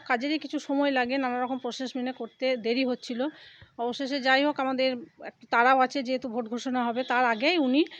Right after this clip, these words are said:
আমাদের এই দীর্ঘদিনের যে প্রতীক্ষা, তার অবসান ঘটালেন। আজকে তার শুভ সূচনা হলো। আগামী দিনে আশা করি আমাদের কবরস্থানের উন্নয়ন যেভাবে এলাকার মানুষ চাইছে সেইভাবেই হবে, মানুষের একটা প্রতীক্ষার ফল তারা পাবে। দেখুন,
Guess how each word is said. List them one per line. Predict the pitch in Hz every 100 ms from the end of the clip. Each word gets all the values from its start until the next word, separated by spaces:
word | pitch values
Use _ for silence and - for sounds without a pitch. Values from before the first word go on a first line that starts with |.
| - -
আমাদের | 220 233 247
এই | 233
দীর্ঘদিনের | 208 226 277 262 269 240
যে | 247
প্রতীক্ষা, | 254 220 254 - 302 339 - -
তার | - 202
অবসান | 196 202 247 226
ঘটালেন। | 214 233 240 311
আজকে | 220 -
তার | 233 208
শুভ | 220 208
সূচনা | 233 226 226 226
হলো। | 240 294 339 - _ _ -
আগামী | 214 247 285
দিনে | 262 285 359 - _ _ -
আশা | 220 262
করি | 294 330
আমাদের | 269 240 240
কবরস্থানের | 233 220 226 - 247 254 247 -
উন্নয়ন | 247 240 247 262
যেভাবে | 247 262 247
এলাকার | 220 220 226
মানুষ | 220 233
চাইছে | - 208 220 330
সেইভাবেই | 247 226 220 240
হবে, | 208 170 180
মানুষের | 208 233 247
একটা | 240 277 294 - - - -
প্রতীক্ষার | 262 339 - 320
ফল | 311 277 359
তারা | 339 254
পাবে। | 214 151 151 - _ _ - _ 240
দেখুন, | 277